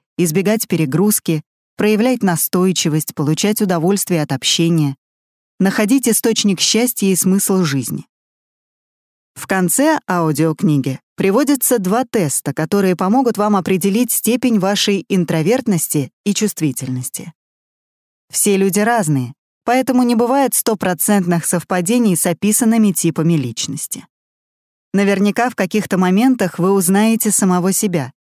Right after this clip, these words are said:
однако будут и такие ситуации, с которыми вы никогда не сталкивались. Тем не менее, даже если вы не считаете себя ни интровертом, ни сверхчувствительным человеком, приведенные здесь советы и рекомендации могут оказаться полезными.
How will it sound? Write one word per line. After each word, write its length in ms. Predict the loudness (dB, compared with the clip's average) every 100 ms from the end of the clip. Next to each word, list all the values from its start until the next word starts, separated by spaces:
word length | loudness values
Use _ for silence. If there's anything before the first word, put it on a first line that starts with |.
| -6
однако 420 | -2 2 0 0
будут 340 | 0 0 0 0
и 40 |
такие 400 | -2 -2 2 2
ситуации, 680 | 2 0 0 -2 -2 -2 -2
с 80 | -2
которыми 440 | -4 0 2 4
вы 220 | 2 2 2
никогда 500 | 2 0 -2 0 0
не 120 | 0
сталкивались. 800 | 0 -6 -8 -10 -10 -10 -14 -16 _ _ _ _ _ _ _ -2
Тем 220 | 2 4
не 100 | 4
менее, 400 | 4 2 2 2
даже 280 | 0 0 0
если 300 | 0 0 0
вы 160 | 2
не 140 | 2 2
считаете 580 | 0 -2 0 0 -2
себя 380 | -2 0 0 -2 -6 -6
ни 220 | 0 2
интровертом, 720 | 2 0 0 0 -2 -2 0
ни 120 | 2 0
сверхчувствительным 1080 | 0 -2 -2 -4 -4 0 -2 0 0 0
человеком, 640 | 0 0 0 0 -2 -4 -6 _ _ _ _ -2
приведенные 600 | 0 2 2 2 2 2
здесь 320 | 2 2 2
советы 480 | 0 2 0 2 0
и 60 |
рекомендации 800 | 0 0 2 2 2 0 0 2
могут 360 | 2 2 0 -2
оказаться 560 | -2 -2 -2 -2 -4
полезными. 640 | -2 -4 -4 -4 -6 -8